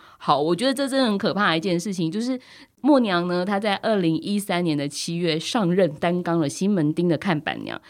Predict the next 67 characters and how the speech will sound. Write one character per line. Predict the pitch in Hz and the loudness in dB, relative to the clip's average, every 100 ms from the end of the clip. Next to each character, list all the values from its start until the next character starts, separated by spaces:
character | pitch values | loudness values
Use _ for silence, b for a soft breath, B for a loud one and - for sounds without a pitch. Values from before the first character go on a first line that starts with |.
| B B | B B
甚 | 311 277 | 2 2
至 | 269 | 2
和 | 247 214 | 2 2
台 | 190 | 0
北 | 156 135 | 0 0
天 | 170 | 0
后 | 160 | 2
宫 | 156 160 | 2 0
推 | 185 175 | 0 -2
出 | 175 165 | 0 0
了 | 135 | 0
漫 | 190 180 | 0 0
画 | 180 170 | 2 2
《林 | 139 | 2
默 | 160 156 | 2 2
娘》 | 143 | 0
的 | 139 | -2
护 | 147 196 | -2 -2
身 | 147 143 139 | 0 -2 -2
符。 | 147 131 82 b b b b b b - | -4 -10 -12 b b b b b b 0
哎， | 277 262 | 0 0
在 | - 359 | 2 2
节 | 233 | 4
目 | 277 247 | 4 2
一 | 254 | 2
开 | 247 | 0
始， | 247 | 0
我 | 175 | 0
真 | 147 226 | 0 -2
的 | |
很 | 175 | -2
想 | 180 147 | -2 -4
知 | 160 | -2
道， | 175 B B | -4 B B
韦 | 190 | 4
忠 | 311 | 6
诚， | 277 | 6
我 | |
觉 | 226 | 2
得 | |
你 | 208 | 0
实 | 160 | 2
在 | 170 | 0
是 | 190 | -2
超 | 175 175 | -2 0
级 | 170 147 | 0 -2
勇 | 127 139 | -2 -2
敢 | 120 - | -4 -6
的， | - - B B | -8 -10 B B
你 | - | 0
怎 | 269 233 | 2 4
么 | 160 160 | 4 2
敢 | 160 123 | 2 -2
这 | 156 | 0
样 | 208 | -2
大 | 196 175 | 2 0
不 | 165 156 | 0 -2
敬 | 202 165 | 0 0
的 | 143 | 0
动 | 147 | 0
娘 | 156 139 | 0 0
娘 | 143 | 0
的 | 139 | -2
念 | 147 165 135 | -2 -2 -2
头， | 143 117 | -4 -6
而 | 165 | -6
且 | 220 | -6